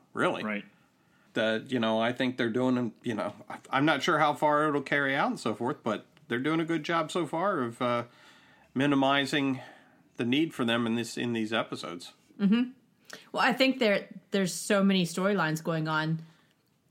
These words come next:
Speaker 3: that
Speaker 1: Mm-hmm.
Speaker 3: other people are stepping up to the plate and being the leader that we need. Like Michonne, I think she's been a fantastic leader.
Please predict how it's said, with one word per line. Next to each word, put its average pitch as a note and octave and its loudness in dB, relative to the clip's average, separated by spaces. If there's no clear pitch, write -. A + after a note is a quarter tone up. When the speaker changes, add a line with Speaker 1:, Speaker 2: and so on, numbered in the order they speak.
Speaker 3:
that F3+ 2
Speaker 1:
Mm-hmm. G3 2
Speaker 3:
other G3 4
people G#3+ 0
are E3 0
stepping F3 -2
up E3 -6
to F3 -4
the D#3 -4
plate G3 -4
and D3 -6
being D3+ -4
the D3+ -4
leader D#3+ -2
that D3 -6
we D#3 -6
need. E3+ -6
Like G3+ 0
Michonne, B3+ 2
I A#3+ 0
think C#4+ -2
she's C#4+ -2
been G#3+ 2
a F#3 0
fantastic G#3 -2
leader. F3 -2